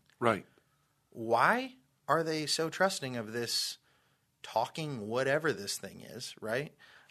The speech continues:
Speaker 2: Um, we could, I don't know. I, I suppose there's some argument on whether or not that is a heavenly being or whether it's a, just a talking snake. I
Speaker 1: Right,
Speaker 2: could see
Speaker 1: right.
Speaker 2: that argument. Um, I think it's a heavenly being. But beyond that, we go after the fall of man,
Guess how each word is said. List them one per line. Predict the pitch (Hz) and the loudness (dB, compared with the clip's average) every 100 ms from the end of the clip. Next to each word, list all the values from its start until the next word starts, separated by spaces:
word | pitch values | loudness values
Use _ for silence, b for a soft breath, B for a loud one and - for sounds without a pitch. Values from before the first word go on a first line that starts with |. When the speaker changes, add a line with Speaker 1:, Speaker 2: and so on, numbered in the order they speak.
| - | -2
Speaker 2:
Um, | 123 123 113 110 - _ _ | 2 2 0 -6 -12 _ _
we | - 135 165 | -10 -8 -6
could, | 185 165 - B B - | -6 -8 -10 B B -10
I | 120 | -6
don't | 107 | -4
know. | 98 95 - _ - | -4 -6 -10 _ -12
I, | 120 - | -10 -8
I | |
suppose | 123 104 123 113 | -8 -8 -8 -8
there's | 110 - | -6 -6
some | 104 | -2
argument | 98 98 104 98 | -4 -4 -6 -6
on | 101 | -4
whether | 104 101 | -4 -4
or | 101 | -4
not | 101 - | -4 -4
that | 104 101 | -4 -4
is | 101 | -6
a | 101 95 - | -8 -10 -12
heavenly | - 107 104 104 95 | -10 -8 -8 -10 -10
being | 98 95 92 | -12 -12 -10
or | 104 | -8
whether | 98 95 | -8 -8
it's | 98 101 | -10 -12
a, | |
just | 98 101 - | -12 -12 -12
a | - | -10
talking | - - - - | -10 -10 -14 -12
snake. | - - - - | -12 -12 -16 -12
I | - | -10
Speaker 1:
Right, | - | -8
Speaker 2:
could | 117 | -8
see | - 110 | -8 -8
Speaker 1:
right. | 104 | -10
Speaker 2:
that | 90 | -12
argument. | 80 - 110 - _ b b b b - | -14 -16 -20 -20 _ b b b b -4
Um, | 117 107 95 _ | 0 0 -4 _
I | 113 | -8
think | 110 101 | -8 -8
it's | 95 | -10
a | |
heavenly | 107 101 - - | -10 -10 -12 -20
being. | - - - b b b b b _ _ _ _ _ _ _ - | -20 -20 -20 b b b b b _ _ _ _ _ _ _ -4
But | 131 135 | -2 0
beyond | 143 143 131 | 2 2 2
that, | 95 - - | -2 -12 -14
we | 113 123 | -8 0
go | 127 120 113 113 - | 2 4 2 -2 6
after | 131 147 147 | 8 8 4
the | 123 | -2
fall | - 110 104 | 4 4 4
of | |
man, | 92 69 - | -4 -12 -18